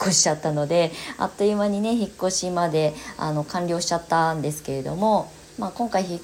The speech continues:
越しした先がですね、団地を選んだんですね。で、えっと、まあ、いろんな条件、諸条件も含め、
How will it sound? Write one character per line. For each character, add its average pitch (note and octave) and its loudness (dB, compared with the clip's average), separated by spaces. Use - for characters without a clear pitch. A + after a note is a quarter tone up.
越 G3+ 0
し G3+ 2
し - -2
た G3 2
先 G3 -4
が G3 0
で D3+ 0
す D3+ -8
ね、 D3 -4
団 G#3+ 0
地 A3 0
を G#3 2
選 F#3+ 0
ん D3+ -4
だ C3 -4
ん A#2+ -6
で - -8
す - -12
ね。 F#3 -4
で、 G3+ 6
え E3 -4
っ - -8
と、 D3+ 0
ま G#3+ 0
あ、 G#3 -4
い G#3 -2
ろ A#3 -2
ん A#3 -2
な A#3+ 0
条 A#3+ 4
件、 A#3 -2
諸 G3 -2
条 G#3 0
件 D#3 0
も F3 4
含 - -4
め、 F3+ 2